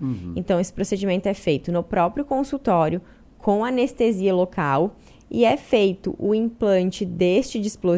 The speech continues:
Speaker 2: dispositivo, do Implanon, logo abaixo da pele.
Speaker 1: Uhum.
Speaker 2: Olhando, eu não vejo, mas se a paciente palpar, ela sente aquele
Speaker 1: Uma, uma
Speaker 2: bastãozinho.
Speaker 1: pequena saliência ali, né?
Speaker 2: Exatamente. E ele funciona da seguinte maneira. Todos os dias,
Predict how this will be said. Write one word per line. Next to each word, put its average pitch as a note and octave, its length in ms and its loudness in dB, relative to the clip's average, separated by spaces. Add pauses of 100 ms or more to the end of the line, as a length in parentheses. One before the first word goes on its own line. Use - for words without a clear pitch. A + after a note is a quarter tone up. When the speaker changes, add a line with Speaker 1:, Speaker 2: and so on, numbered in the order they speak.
Speaker 2:
dispositivo, G3+ 800 0
do G#3+ 160 -2
Implanon, G#3 460 0 (100)
logo B3+ 280 4
abaixo A#3+ 340 0
da B3 100 2
pele. C#3+ 340 -2 (120)
Speaker 1:
Uhum. C3 160 -4 (180)
Speaker 2:
Olhando, G3 540 6
eu D#3+ 100 6
não F#3 180 2
vejo, A#3 380 4 (100)
mas D4+ 240 0
se - 80 -4
a C4+ 40 -2
paciente A#3 640 0
palpar, A#3 800 2 (360)
ela A#3 260 4
sente A3 600 0
aquele A3+ 340 2
Speaker 1:
Uma, G#3+ 60 4
uma A3+ 80 6
Speaker 2:
bastãozinho. B3 400 2
Speaker 1:
pequena C3 80 2
saliência A#2 640 0
ali, B1+ 140 -14
né? G#2+ 120 -2
Speaker 2:
Exatamente. G#3 880 -2
E G#3+ 100 2
ele A#3 160 4
funciona C4 420 0
da A#3+ 120 0
seguinte A3+ 360 -2
maneira. A#3 400 0 (200)
Todos C#4+ 500 4
os C#4+ 220 2
dias, F3 360 0